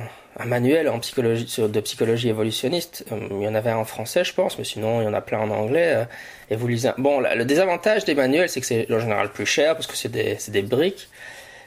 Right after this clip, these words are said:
Mais enfin, vous avez une vue d'ensemble du domaine, avec, euh, un auteur qui fait un effort de vous présenter de manière systématique l'ensemble de la discipline, ou de l'état de l'art de la discipline, et pas une étude. Enfin, euh, encore récemment, euh, j'ai,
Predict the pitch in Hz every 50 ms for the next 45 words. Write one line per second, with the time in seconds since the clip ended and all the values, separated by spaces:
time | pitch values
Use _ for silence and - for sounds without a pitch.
0 | - - - - - 208 208 151 131 131 117 120 120 117 120 131 135 131 127 127
1 | 127 - 151 131 131 127 120 117 120 107 123 143 170 196 196 202 185 165 127 117
2 | 120 117 117 - - - 135 - - 104 - - 117 113 104 107 - 165 156 151
3 | 156 - 120 - 135 117 113 117 110 107 - - - 151 156 160 143 120 117 120
4 | - - 120 107 101 107 - 151 139 131 127 117 113 107 - - 123 - - 110
5 | 107 98 - - 156 - - 127 117 113 117 117 - - 143 143 139 127 117 107
6 | 107 110 110 - - 110 - - - - 156 151 147 113 110 110 107 104 - 113
7 | 107 113 127 139 151 147 127 117 107 107 113 117 - - - - - 160 - -
8 | - 196 - - 135 131 123 113 110 120 - - 214 214 175 - - 147 - -
9 | 117 - - - - - - - - - - - - - - - - - - -
10 | - - - - - - - - 117 117 117 117 120 123 120 123 123 120 120 117
11 | 120 120 123 - - _ - - - _ - _ _ _ - - - - - _
12 | _ _ _ - - - 113 - 151 139 - - 131 - - 123 113 123 143 160
13 | 175 175 175 165 143 127 120 113 117 117 120 117 107 101 98 -